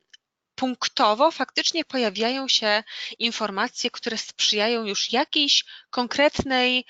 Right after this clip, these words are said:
e, grupie surowców lub towarów, tudzież jakiemuś konkretnemu, e, surowcowi, surowcowi tudzież towarowi. No ale ogólnie rzecz biorąc, w ostatnim, e, okresie raczej inwestorzy tutaj szukają jakiegoś nowego kierunku,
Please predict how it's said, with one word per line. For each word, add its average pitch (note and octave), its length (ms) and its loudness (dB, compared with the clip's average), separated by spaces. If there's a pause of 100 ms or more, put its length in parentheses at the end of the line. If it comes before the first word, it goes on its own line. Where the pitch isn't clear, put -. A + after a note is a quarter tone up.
(360)
e, G3 280 2
grupie C4 840 0
surowców B3 420 -2
lub A#3 160 -10
towarów, G#3+ 720 -2 (280)
tudzież C4 340 0
jakiemuś A3 340 -4
konkretnemu, A#3 680 -2 (440)
e, G3+ 100 -2
surowcowi, C#3+ 540 -4 (200)
surowcowi G3+ 540 -6
tudzież F#3+ 240 -4
towarowi. F3 540 -6 (560)
No C#4+ 80 2
ale E4 120 2
ogólnie F#4+ 360 0
rzecz C4+ 180 -2
biorąc, C#4 380 0 (200)
w A3 80 -6
ostatnim, D#4 680 -2
e, A3 380 -2
okresie B3+ 600 0 (360)
raczej C#4+ 500 0
inwestorzy B3 480 -4
tutaj A#3+ 220 -2
szukają C4+ 400 -2
jakiegoś G#3+ 360 -4
nowego A3 320 -2
kierunku, A#3 720 -4